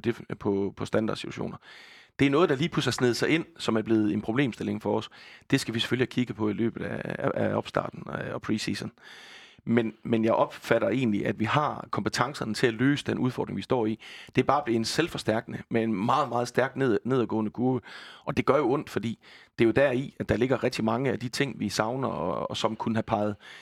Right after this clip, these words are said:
øh, meget mere fremad, end det gør lige nu med den følelse, vi sidder med her. Fordi det er klart, sytten mål i åbent spil er jo mere end godkendt. Det er jo fantastisk, øh, udvikling egentlig, hvis man kigger hen over de sidste halvandet år,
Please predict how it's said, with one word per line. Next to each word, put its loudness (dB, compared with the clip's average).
øh, -2
meget 2
mere 2
fremad, 0
end -2
det -2
gør 2
lige -2
nu 0
med -2
den 0
følelse, -2
vi -6
sidder 2
med -2
her. 0
Fordi -2
det 2
er 2
klart, 0
sytten 0
mål 2
i 2
åbent 2
spil -2
er 2
jo 0
mere 2
end -2
godkendt. -4
Det 6
er 4
jo 2
fantastisk, -2
øh, 0
udvikling 2
egentlig, 0
hvis -2
man -2
kigger 0
hen 0
over -2
de -6
sidste -2
halvandet 2
år, -2